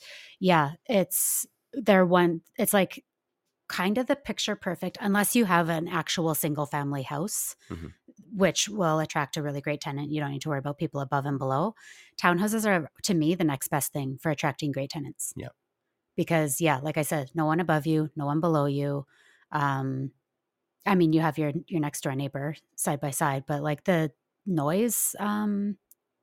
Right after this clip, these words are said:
Speaker 1: does not transfer, I find, very much in townhouses.
Speaker 2: No, not at all.
Speaker 1: Sometimes you can hear, like, a door, you can hear the thud from a door slamming open and
Speaker 2: Mm-hmm.
Speaker 1: closed, the front door, but aside from that, like, very little noise transfer. So, yeah, they're great properties to have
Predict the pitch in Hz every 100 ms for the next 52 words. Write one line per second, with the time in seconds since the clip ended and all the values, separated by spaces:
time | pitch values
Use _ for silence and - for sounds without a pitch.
0 | _ _ _ - 214 185 180 160 156 156
1 | - 139 - 175 156 147 139 165 151 147
2 | - 147 139 143 147 160 - - - -
3 | 214 220 196 202 185 170 165 165 - 180
4 | - 143 151 160 - - 180 160 151 139
5 | - 151 139 147 143 143 135 - 165 160
6 | 180 185 180 180 180 180 185 208 - -
7 | - - - - 160 156 151 151 175 175
8 | 156 180 170 151 143 147 160 143 - 170
9 | 165 160 147 143 143 135 - 143 311 147
10 | - 160 131 - _ _ 180 160 156 190
11 | 165 160 135 156 151 170 139 131